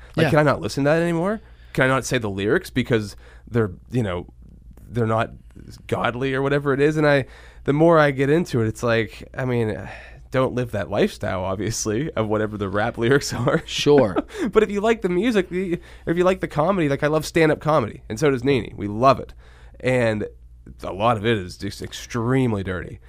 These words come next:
Speaker 2: Yeah.
Speaker 1: So where do you stand on the end of that?
Speaker 2: I, you know, again, I,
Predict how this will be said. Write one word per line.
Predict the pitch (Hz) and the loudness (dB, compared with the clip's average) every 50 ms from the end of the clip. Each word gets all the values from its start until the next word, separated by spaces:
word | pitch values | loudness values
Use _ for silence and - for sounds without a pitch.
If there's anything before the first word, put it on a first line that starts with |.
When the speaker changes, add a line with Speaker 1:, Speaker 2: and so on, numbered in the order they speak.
| - 123 | -12 -4
Speaker 2:
Yeah. | 131 143 143 131 120 202 | -2 0 2 2 0 0
Speaker 1:
So | 170 190 175 | 2 2 4
where | 170 196 214 208 202 | 6 6 4 4 2
do | 208 | 0
you | 196 196 185 | -2 -4 -6
stand | - - 180 185 180 | -4 -4 -4 -2 -2
on | 170 170 | 0 0
the | 170 170 | 2 2
end | 170 165 151 | 2 0 0
of | 139 147 | -2 -2
that? | 151 170 156 107 62 - - - - | 0 0 0 0 -2 -6 -14 -10 -4
Speaker 2:
I, | 113 135 143 139 - - - | -2 0 0 0 -2 -6 -10
you | 95 - - 147 143 139 | -18 -12 -6 -2 0 2
know, | 135 127 120 113 - | 2 2 2 0 -2
again, | - 117 117 113 110 123 127 117 101 90 85 82 - - - - - - - | -4 -6 -4 -2 0 0 0 0 0 -2 -4 -6 -10 -14 -20 -20 -20 -12 -6
I, | 98 104 113 110 110 - | -2 0 2 2 0 0